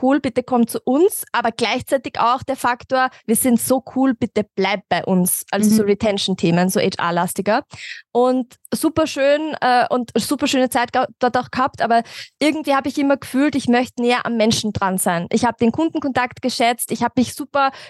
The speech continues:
Speaker 1: kreativ ausleben können, das hat mich urerfüllt, aber irgendwie hab ich gemerkt,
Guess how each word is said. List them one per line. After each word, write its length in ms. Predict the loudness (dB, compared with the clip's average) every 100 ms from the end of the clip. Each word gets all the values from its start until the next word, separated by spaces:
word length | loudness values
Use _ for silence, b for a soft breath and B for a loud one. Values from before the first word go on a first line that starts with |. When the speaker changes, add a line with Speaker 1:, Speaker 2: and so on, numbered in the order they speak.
| -2
Speaker 1:
kreativ 320 | -2 -2 -6 0
ausleben 420 | 0 0 -2 0
können, 280 | 0 2 2
das 120 | 0
hat 140 | 0
mich 160 | 0 0
urerfüllt, 580 | 0 0 0 0 0 -4 B B B
aber 380 | -2 0 2 0 0
irgendwie 260 | -4 0
hab 80 | -2
ich 140 | -2 -2
gemerkt, 340 | -2 -2 -8